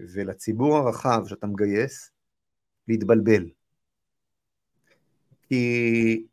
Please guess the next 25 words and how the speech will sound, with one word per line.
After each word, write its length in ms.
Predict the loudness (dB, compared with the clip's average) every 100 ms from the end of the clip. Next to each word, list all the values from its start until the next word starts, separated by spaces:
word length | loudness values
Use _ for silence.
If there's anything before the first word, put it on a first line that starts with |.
| _ _ _ _ _ _ _ _ _ _ _ _ _ _ _ _ _ _ -12
ה-, 480 | -2 0 0 -2 0
ה-, 480 | 0 0 -4 -8
ה-, 240 | -4 -4 -6
אה, 420 | -6 -8 -8 -8 -4
מדרון 300 | 2 6 6
החלקלק, 600 | 4 2 4 2 0 -16 _ -6
ואת 120 | 0
זה 80 | 0
אני 100 | 0
כבר 100 | -2
אומר 140 | -2
לך 80 | -4
מניסיון, 460 | -6 -6 -6 -8 -12 _ _ _ _ _ _ _ 0
המדרון 260 | 2 4 4
החלקלק 480 | 6 4 4 2 2
הוא 300 | 0 0 -4 _ _ _ _ _ _ _ _ _ _ 0
ללכת 340 | 2 2 0
שבי 600 | 2 4 4 0 -4 -8 -16 _ _ _ _ _ _
אחרי 520 | -12 -10 0 4 4
התרוממות 500 | 0 -2 0 0 0
הרוח, 560 | 0 0 0 0 -4 -16 -20 _ _ _
שהנה 420 | -14 -4 0 2
יש 180 | 0 -2
ציבור, 480 | -6 -4 -6 -10 -18 _ _ _ _ _ _ _ _ _ _
כן? 260 | 2 2